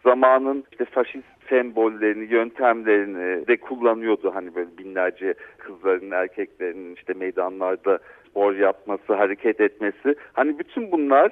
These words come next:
böyle özel bir sempati besliyordu. Yani bu çok özel bir ilişkidir. Onun için bin dokuz yüz otuz altıda Hitler Almanyası arasındaki ilişki yakın ve özel bir ilişki.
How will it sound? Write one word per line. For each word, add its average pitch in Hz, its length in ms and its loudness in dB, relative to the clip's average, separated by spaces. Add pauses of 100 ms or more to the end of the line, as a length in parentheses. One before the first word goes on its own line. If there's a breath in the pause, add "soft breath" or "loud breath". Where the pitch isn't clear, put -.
böyle 165 280 -2
özel 180 460 2
bir 190 80 -10
sempati 170 720 0 (140)
besliyordu. 90 560 -2
Yani 127 220 0
bu 190 60 -20
çok - 180 -4 (180)
özel 147 420 2
bir 117 100 -10
ilişkidir. 101 580 -8 (320 soft breath)
Onun 165 200 0
için 185 480 -10 (100)
bin 147 120 -14
dokuz 160 260 -6
yüz 156 80 -10
otuz 160 320 -8
altıda 147 560 0 (140 soft breath)
Hitler 165 180 4
Almanyası 131 720 0 (160)
arasındaki 127 560 -6
ilişki 139 480 -18
yakın 165 380 0
ve 156 60 2
özel 110 420 4
bir 85 100 -10
ilişki. - 420 -20